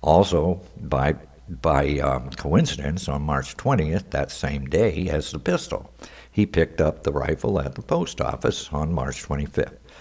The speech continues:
Now, the rifle portrayed in the ad and the rifle Oswald received were not the same. Klein Sporting Goods had initially shipped surplus thirty-six inch,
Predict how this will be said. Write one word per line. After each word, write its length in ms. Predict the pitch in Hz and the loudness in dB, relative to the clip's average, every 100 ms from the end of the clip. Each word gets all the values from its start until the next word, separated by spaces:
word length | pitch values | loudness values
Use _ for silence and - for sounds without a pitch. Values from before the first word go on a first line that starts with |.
| - - - - | -18 -18 -18 2
Now, 220 | 101 104 | 8 8
the 300 | 101 - 98 | 8 4 6
rifle 400 | 120 180 208 160 | 8 10 12 10
portrayed 640 | - 101 - 117 110 107 95 | 8 4 6 12 12 12 12
in 280 | 87 90 87 | 8 4 4
the 160 | 90 - | 0 2
ad 520 | 92 85 67 69 80 | 6 8 8 6 2
and 300 | 65 80 80 | 0 2 2
the 100 | 76 | 4
rifle 440 | 92 87 90 78 | 6 6 4 2
Oswald 520 | 82 78 85 76 67 | 2 2 0 0 0
received 560 | 67 - 165 180 87 117 | -4 -2 4 6 6 4
were 140 | 101 | 4
not 240 | 95 107 101 | 6 6 4
the 80 | - | 2
same. 380 | 170 147 65 - - - - - | 2 0 -2 -8 -20 -20 -20 -12
Klein 320 | - 104 95 | 6 8 8
Sporting 400 | 92 113 120 101 | 6 6 8 6
Goods 300 | 82 90 107 | 8 6 8
had 120 | 85 80 | 4 4
initially 540 | 92 110 90 80 80 | 6 4 4 2 0
shipped 380 | - 98 95 - | 2 4 2 0
surplus 600 | - 95 92 87 85 - | 2 2 4 2 2 4
thirty-six 600 | 92 87 82 90 85 - | 4 4 2 2 2 2
inch, 320 | 85 87 - | 2 0 -6